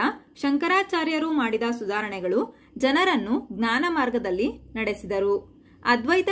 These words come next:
ಸಿದ್ಧಾಂತವನ್ನು ಪ್ರತಿಪಾದಿಸಿದರು, ಎಲ್ಲರೂ ಸಮಾನರು ಎಂಬ ತತ್ವವನ್ನು ಸಾರಿದರು, ಜಾತಿಗಳಲ್ಲಿನ ಘರ್ಷಣೆಯನ್ನು ತಡೆದರು. ಇವರು ಬದರಿನಾಥ,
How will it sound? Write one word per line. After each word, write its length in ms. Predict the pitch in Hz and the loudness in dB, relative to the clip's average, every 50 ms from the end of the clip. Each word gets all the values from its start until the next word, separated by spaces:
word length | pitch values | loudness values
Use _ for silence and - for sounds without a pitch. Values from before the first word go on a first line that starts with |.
| 392 381 | 0 0
ಸಿದ್ಧಾಂತವನ್ನು 760 | - 311 226 233 254 254 262 254 262 220 196 180 190 240 392 | 0 -2 0 2 2 2 2 0 -2 -4 -6 -4 -2 -2 -2
ಪ್ರತಿಪಾದಿಸಿದರು, 1400 | - - - - 240 233 240 277 254 247 262 240 226 196 - - - 196 196 196 190 196 202 196 - - - - - - - - - - - | -2 -6 -8 -6 -6 -4 -4 -4 -4 -2 0 0 0 -2 -4 -6 -6 -4 -2 -2 0 0 0 0 -2 -8 -14 -14 -14 -14 -14 -14 -14 -6 -2
ಎಲ್ಲರೂ 480 | 214 226 220 233 269 294 339 381 381 277 | 0 2 4 4 4 4 4 4 4 2
ಸಮಾನರು 680 | 240 - 254 233 233 240 247 247 254 247 240 254 254 | 0 -2 -2 0 0 2 2 2 2 2 2 2 0
ಎಂಬ 260 | - - 214 214 214 226 | -2 -4 -6 -4 -4 -4
ತತ್ವವನ್ನು 840 | 220 - 220 214 - 269 285 262 254 196 185 190 226 302 - - - | -4 -4 -6 -6 -2 -2 -2 0 -2 -4 -4 -4 -4 -4 -4 -6 -12
ಸಾರಿದರು, 920 | - - 277 240 214 190 190 175 190 190 190 190 190 190 - - - _ _ _ _ _ 240 | -4 0 2 2 2 2 0 -2 0 0 2 2 0 0 -2 -6 -16 _ _ _ _ _ -6
ಜಾತಿಗಳಲ್ಲಿನ 800 | 240 269 262 285 339 - 403 392 370 381 370 370 370 359 339 339 339 339 311 226 | 0 2 2 2 4 2 2 2 2 2 2 0 0 -2 -2 -2 -2 -2 -2 -4
ಘರ್ಷಣೆಯನ್ನು 920 | 214 208 - - 277 269 269 247 214 190 185 190 196 247 - - - - | -4 -6 -6 -6 -6 -4 -2 -4 -4 -4 -6 -6 -4 -4 -4 -4 -6 -4
ತಡೆದರು. 760 | - 240 226 220 208 196 202 190 196 196 202 202 - - _ _ _ _ _ _ | -2 0 2 2 0 0 -2 0 0 0 0 -2 -4 -10 _ _ _ _ _ _
ಇವರು 560 | - 330 381 415 403 302 240 262 - - - - | -4 0 2 4 4 6 4 4 2 0 -6 -4
ಬದರಿನಾಥ, 600 | - 233 226 240 247 285 302 302 277 220 185 - | -4 0 0 2 2 2 2 2 2 0 -2 -4